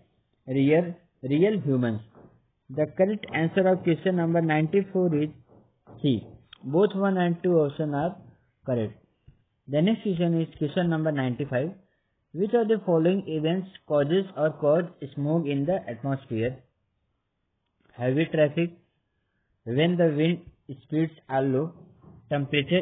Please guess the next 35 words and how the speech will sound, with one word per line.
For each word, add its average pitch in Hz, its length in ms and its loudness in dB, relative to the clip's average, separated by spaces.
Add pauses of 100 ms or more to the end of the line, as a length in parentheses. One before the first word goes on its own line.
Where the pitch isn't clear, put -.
inversion. 113 600 2 (380)
Select 190 240 -2
the 202 80 0
correct 180 300 -2
answer 170 240 -2
using 165 360 0
the 165 100 0
code 160 300 -2
given 127 240 0
below. 110 240 -4 (600)
The 151 140 -4
correct 196 320 0
answer 185 340 2
of 175 120 2
question 175 300 0
number 170 240 2
ninety-five 160 680 2
is 143 140 2 (1600)
D, 123 280 0 (260)
one, 175 360 0
two, 180 140 0
and 156 280 0
three. 123 320 -6
All 160 240 0
the 180 80 4
options 165 380 -2
are 170 220 0 (720)
correct. 110 360 -4 (600)
The 151 80 2
next 208 220 0
question 180 360 0
is 165 120 2 (200)
question 170 320 -2
number 165 240 0
ninety-six. 147 640 -4